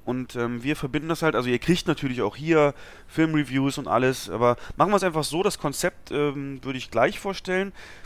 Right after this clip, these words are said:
Da du jetzt eh schon den Namen und, äh, dir ausgedacht hast und die, die, die Emotion schon in den Mittelpunkt gestellt hast,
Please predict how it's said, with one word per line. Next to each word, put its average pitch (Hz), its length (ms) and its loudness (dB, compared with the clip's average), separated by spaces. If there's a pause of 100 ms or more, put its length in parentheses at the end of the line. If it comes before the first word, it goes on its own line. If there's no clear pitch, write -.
(140)
Da 127 120 2
du 190 140 -4
jetzt 214 140 0
eh - 100 -4
schon 170 180 -6
den 123 160 -2
Namen 190 480 4
und, 139 320 -6
äh, 101 460 -6
dir 131 160 -2
ausgedacht - 440 -2
hast 147 200 -4
und 120 180 -10
die, 107 380 -6 (680)
die, 104 260 -10
die 101 200 -10
Emotion 127 500 0
schon 139 220 -8
in 123 60 -6
den 123 60 -6
Mittelpunkt 156 360 -6
gestellt 143 300 -6
hast, 143 180 -6